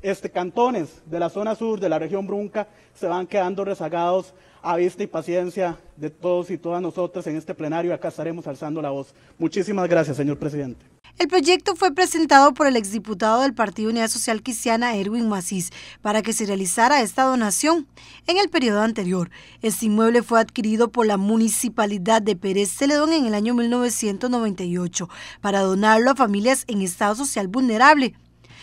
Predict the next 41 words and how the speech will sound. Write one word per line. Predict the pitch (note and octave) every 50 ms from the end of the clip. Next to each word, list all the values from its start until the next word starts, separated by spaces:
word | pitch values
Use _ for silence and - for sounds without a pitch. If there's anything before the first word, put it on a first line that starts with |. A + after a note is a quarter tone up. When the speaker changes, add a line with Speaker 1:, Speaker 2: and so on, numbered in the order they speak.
| - - -
Speaker 2:
Tras | - F4+ F4+ F4
las | E4+ E4 E4+
trabas | - E4 E4 E4 E4 D#4+ D4+
encontradas | D#4+ D4+ C#4 D4+ - - C#4+ C#4 C#4 C#4 C4+ -
en | C4
el | B3 A#3 -
camino | - G#3+ G#3 A#3 C#4+ D#4 D#4+ D#4 A3
para | - G#3 G3+ G3 G3 G3
los | G3+ G#3+ -
terrenos, | - B3+ A#3 A#3+ C4 C4 B3 C4 D4
la | D#4 C#4
municipalidad | B3 A3 A3 G#3+ G#3 G3 - - - G#3 - - G3+ G#3+ C4+ B3+ C4+ A#3 G3 F3+ - - - - - - -
considera | - D4+ D#4+ D#4 D4 D#4 D4+ C#4+ C#4 C#4+
necesario | D4 D4 D4 C4+ C4 - - B3 A#3 A#3 C4+ C4+
que | - C4+
desde | A3+ A#3 A3+ G3+ G#3+ A3
la | G#3+ G#3
Asamblea | G3+ - G3+ G3 F#3+ G#3 G#3
Legislativa | G#3+ A3 - - A#3+ G#3+ B3+ C4 B3 - D4 C#4+ C#4 C#4+ D#4
se | - - C4+
le | A#3+
autorice | A3 G3+ F3+ G#3+ G3+ A#3+ D#4 F4 F4 G4 F#4
realizar | A#3+ A3 G#3+ G3 - - G#3+ G#3+
la | G#3+
adjudicación | A3 - B3+ A#3+ A#3 A3+ - C#4+ C#4 - - C#4 C4 B3+
de | C4 C#4+
los | C4+ A3+
lotes | G#3 G3+ F#3 G#3 B3
del | A3 C#4+ C#4
proyecto | - A3+ G3+ F3 F3 F#3+ F3+ - C#4 C#4+
de | C#4
Arizona | A#3+ G#3 F#3+ F3+ - D#4 E4 D#4 C4+ - - - - - - - - -
y | - G4 G4
con | - G4 E4 D4+
ese | D4+ C#4+ - -
afán | D#4 D#4 - D4+ C4+ C4+ C4+
se | C4+ D4
pueda | - - B3 A#3 B3
brindar | A#3+ B3 A3 G#3+ A3 A3 A3
una | G#3+ G#3 G#3
solución | G3+ - - D#4 E4 E4+ F#4 E4+ - - D#4+ C4+ F3+ F3 D#3+